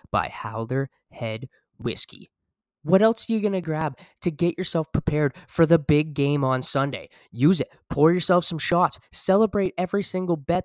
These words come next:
that you hit. Celebrate every big moments. Hell, just drink it because it tastes so damn good. Just drink it responsibly. Howler Head Whiskey,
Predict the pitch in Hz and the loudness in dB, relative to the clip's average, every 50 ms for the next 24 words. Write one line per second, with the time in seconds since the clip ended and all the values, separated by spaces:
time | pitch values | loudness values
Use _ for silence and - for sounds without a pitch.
0 | _ - 165 131 160 170 170 135 143 185 202 - - - - 175 185 202 202 220 | _ -4 -6 -2 0 0 0 0 2 2 0 0 0 0 2 2 4 4 4 4
1 | 220 208 208 208 202 170 208 208 208 190 190 196 208 202 170 - - 190 214 208 | 4 4 4 2 2 2 2 2 2 2 2 2 2 2 0 0 4 6 6 6
2 | 165 156 208 233 202 185 165 - 190 214 220 - 240 220 - 202 185 - 196 190 | 6 8 6 6 6 4 -2 -2 -2 -2 0 0 0 -2 -2 -4 -4 0 0 0
3 | 175 185 - - - 202 202 - 143 - - - 208 208 208 196 202 202 196 180 | 0 -2 -6 -6 -6 -6 -6 -6 -4 -4 -2 2 4 4 4 4 4 2 2 0
4 | 165 151 - 214 233 233 214 - - - _ - - 185 165 143 147 143 - 151 | 0 2 4 6 6 6 4 0 -10 -20 _ 2 2 2 4 2 -2 -8 -4 -2
5 | 170 180 190 185 202 202 175 - _ _ - 151 156 156 147 - - - 139 139 | 0 0 2 2 0 0 0 -2 _ _ 0 2 2 2 2 2 0 0 2 2
6 | 143 135 - 127 107 101 65 64 _ _ _ _ - - 127 139 160 165 165 160 | 2 0 -2 -4 -6 -6 -10 -16 _ _ _ _ -2 0 0 2 2 0 0 0
7 | 165 160 156 151 156 170 - - - - | 0 -2 0 0 0 -2 -2 -4 -8 -12